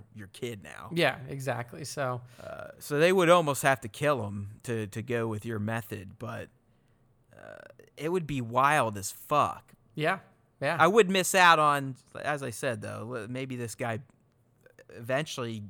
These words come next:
Speaker 1: he's up there on a pedestal with the Han Solos, the Lukes.
Speaker 2: Yeah, becomes, like,
Speaker 1: Uh,
Speaker 2: this,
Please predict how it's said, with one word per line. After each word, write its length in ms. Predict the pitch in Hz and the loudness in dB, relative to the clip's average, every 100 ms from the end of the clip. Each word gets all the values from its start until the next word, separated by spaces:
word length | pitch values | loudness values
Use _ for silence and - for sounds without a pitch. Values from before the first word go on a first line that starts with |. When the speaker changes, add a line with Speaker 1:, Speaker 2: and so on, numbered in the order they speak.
| - | -16
Speaker 1:
he's 340 | 117 127 127 | -12 -10 -2
up 200 | 131 - | -2 -2
there 160 | 123 123 | -2 -2
on 100 | 117 | -4
a 40 | |
pedestal 600 | 107 127 120 - - 117 | -4 -6 -6 -10 -8 -8
with 200 | 113 107 | -8 -8
the 80 | 117 | -6
Han 260 | 117 120 113 | -4 -4 -6
Solos, 520 | - 117 113 113 110 | -8 -8 -8 -10 -12
the 80 | 107 | -14
Lukes. 680 | 107 117 120 - - - - _ _ | -10 -8 -8 -6 -6 -8 -12 _ _
Speaker 2:
Yeah, 160 | 262 165 | 0 0
becomes, 520 | 131 - 165 160 135 | -2 2 2 2 0
like, 160 | 151 - | 0 2
Speaker 1:
Uh, 60 | |
Speaker 2:
this, 280 | 160 139 | -2 -4